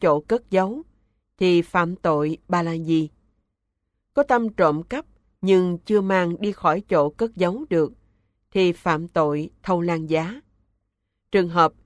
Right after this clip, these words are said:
dùng phương tiện phá hoại nơi cất chứa, như phun nước,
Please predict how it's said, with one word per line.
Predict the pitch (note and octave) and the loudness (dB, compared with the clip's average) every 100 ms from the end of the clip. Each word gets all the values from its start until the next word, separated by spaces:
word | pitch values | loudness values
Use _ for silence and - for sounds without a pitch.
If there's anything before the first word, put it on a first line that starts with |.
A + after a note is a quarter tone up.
| _ - | _ 0
dùng | F#3 E3+ | 2 2
phương | E3 A3 G#3+ | -2 -2 -2
tiện | - E3+ D#3 E3+ | -2 0 0 -4
phá | - G#3 C#4+ | -4 -6 -6
hoại | - D#3 D3 D#3 - | -2 -2 0 -4 -6
nơi | F3 E3+ | -2 -2
cất | - A3 - | -2 -8 -4
chứa, | F#3+ F#3+ B3 D#4+ _ _ _ _ | -2 -2 -4 -10 _ _ _ _
như | F3+ F#3 F3+ | 0 2 2
phun | - F3+ E3 | 0 -4 -4
nước, | E3+ G#3 D#4 | -2 -2 -4